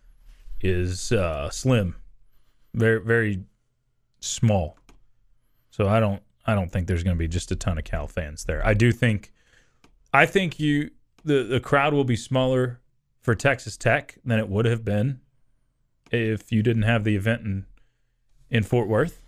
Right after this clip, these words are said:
the basketball game in Fort Worth, because I've, I've texted with several buddies that live in Fort Worth. Said, "Hey, are you going? You going to Shreveport? You going to the game?" Like, "Man, I bought my tickets for this Tech Vanderbilt game several,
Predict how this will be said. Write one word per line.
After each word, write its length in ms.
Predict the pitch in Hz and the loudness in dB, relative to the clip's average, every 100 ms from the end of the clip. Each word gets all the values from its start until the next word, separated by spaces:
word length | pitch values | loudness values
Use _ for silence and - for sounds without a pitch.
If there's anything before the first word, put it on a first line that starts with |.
| - | -14
the 60 | 110 | -4
basketball 460 | 107 107 - 120 110 | -2 -2 0 0 2
game 220 | 110 110 | 2 0
in 60 | |
Fort 220 | 101 117 95 | 0 -2 0
Worth, 320 | 104 147 _ _ _ - | -2 -2 _ _ _ -2
because 180 | 117 131 | 2 4
I've, 180 | 143 143 - - | 2 -2 -6 -2
I've 120 | 151 | 0
texted 320 | 156 185 - | 0 -2 -2
with 100 | 214 - | -6 0
several 320 | 151 139 123 | 0 2 0
buddies 400 | 107 117 131 123 | 2 0 0 -4
that 100 | 131 | -4
live 160 | 120 | -2
in 80 | 117 | -2
Fort 220 | - 117 | 0 -2
Worth. 240 | 101 110 143 - - | 0 -2 -4 -12 -8
Said, 100 | 101 | -2
"Hey, 160 | 127 131 | 0 0
are 40 | |
you 160 | 101 104 | 0 0
going? 240 | 107 110 - _ _ _ _ | 0 -2 -4 _ _ _ _
You 80 | 120 | 2
going 120 | 110 | 2
to 40 | 98 | 2
Shreveport? 440 | 120 - 117 113 | -2 0 -2 0
You 80 | 107 | 0
going 120 | 110 | 0
to 40 | 104 | 2
the 60 | |
game?" 260 | 104 107 117 - - _ _ - | 2 0 -2 -10 -20 _ _ -4
Like, 120 | 110 | 0
"Man, 260 | 120 151 165 | 4 4 2
I 60 | |
bought 280 | 123 143 160 | 2 2 2
my 100 | 156 | -2
tickets 400 | 127 170 165 147 | 0 0 0 -4
for 160 | - 143 | -2 0
this 260 | 139 123 | 0 -2
Tech 400 | - - 151 135 - | -8 0 0 0 -2
Vanderbilt 540 | 131 160 156 127 113 | 0 2 2 2 2
game 240 | 123 120 | 0 0
several, 460 | 117 143 131 131 120 | 0 -2 -2 -4 -6